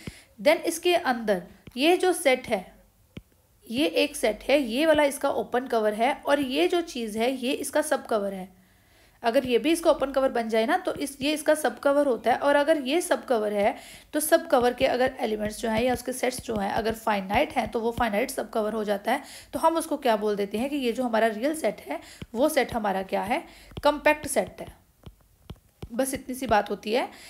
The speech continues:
कि अगर फाइनाइट सब कवर्स हमें मिल जाते हैं, तो हम उसको क्या बोल देते हैं कि ये एक क्या है? कॉम्पैक्ट सेट है। चलिए इसके प्रूफ को देखते हैं। आपको कॉम्पैक्ट समझाना थोड़ा सा ज़रूरी था कि तभी आपको समझ आएगा ये सारी चीज़। सबसे पहले हमें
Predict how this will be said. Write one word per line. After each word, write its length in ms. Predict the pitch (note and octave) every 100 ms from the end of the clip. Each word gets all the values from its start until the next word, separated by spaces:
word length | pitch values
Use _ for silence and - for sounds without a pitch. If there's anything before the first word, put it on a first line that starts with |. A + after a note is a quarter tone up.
| -
कि 200 | - D#4 -
अगर 340 | C4 F4+ F4+
फाइनाइट 420 | - C#4+ B3 C4+
सब 220 | D4 C#4 -
कवर्स 360 | A3 G#3+ G#3+
हमें 180 | G#3 G3+
मिल 160 | G3 F#3+
जाते 320 | G3 F#3+ G#3+
हैं, 220 | A#3 C#4
तो 60 | D4
हम 180 | B3+
उसको 180 | A3+ -
क्या 200 | G#3 G#3
बोल 160 | G3 F#3+
देते 220 | G3 G3+
हैं 120 | G#3+
कि 120 | G#3+
ये 120 | G#3 A3
एक 260 | G#3 G#3
क्या 120 | -
है? 260 | G3 D4 F#4+ - - _ _ _ -
कॉम्पैक्ट 380 | A#3+ A3+ G#3+ -
सेट 260 | F#3 F3 -
है। 160 | - _ _ _ _ _ _ _ _ _ _ _ _ _ -
चलिए 220 | B3 C4+
इसके 220 | C#4 D4
प्रूफ 260 | C#4+ A#3 A3+
को 140 | C4
देखते 280 | A#3+ G#3+ A#3+
हैं। 60 | C#4
आपको 260 | C4 C4+
कॉम्पैक्ट 380 | C4+ B3+ C4+ C4+
समझाना 480 | C4+ B3 A3 G#3 B3+
थोड़ा 140 | C4 A#3
सा 160 | B3
ज़रूरी 380 | A3 G#3+ G3+ G#3+
था 140 | A#3+
कि 120 | C4 D4+
तभी 280 | G#3+ A3+
आपको 220 | B3 - B3
समझ 300 | A3+ G3+ G3+
आएगा 240 | F3+ F#3+
ये 140 | G#3
सारी 240 | G#3+ G#3+ G#3+
चीज़। 280 | C#4 D4+ - - - - _ _ _ _ _ _ _ _ _ -
सबसे 360 | - D4+ D#4 F#4
पहले 280 | C#4 A#3+
हमें 340 | B3+ A3+ C4